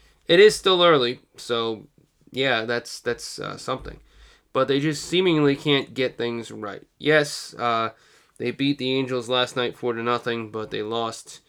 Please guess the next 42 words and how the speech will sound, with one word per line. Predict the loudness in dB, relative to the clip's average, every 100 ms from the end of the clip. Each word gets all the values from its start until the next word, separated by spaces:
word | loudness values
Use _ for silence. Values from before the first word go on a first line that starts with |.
| _ _ _ _ _
to | -8
the | 0
Orioles, | 2 2 2 -2
the | -10
Blue | -6 -6
Jays, | -4 -4 -4 -6 -8 -14 -18 -12
Tampa | -6 -6 -4
Bay. | -4 -2
They've | -2 0
lost | 2 0 -2
to |
a | -6
lot | -4 -4
of | -6
teams | -10 -10 -12 -16 _ _ _ _
in | -8 -8 -10 -14
the | -14 -12 -12
American | -10 -10 -10 -12
League | -12 -12
East | -12 -12 -16 -20 -18
that | -16 -16 -16
they | -14 -16 -20 _ _ _ _ _ _
need | 0 0 0
to | -4 -4 -4
have | -8 -8
won | -6 -6 -6 -10 -18 -18
if | -8
they | -6
wanna, | -4 -4 -4 -6 -10 -12
you | -12
know, | -10 -10
have | -12 -12
the, | -14 -12 -12
uh, | -14 -12
edge, | -8 -8 -10 -14 -14 -16 -20
um, | -20 -20 -20 -12
when | -10 -10
it's | -10 -10
all | -10
said | -12 -14
and | -14 -14
done. | -14 -14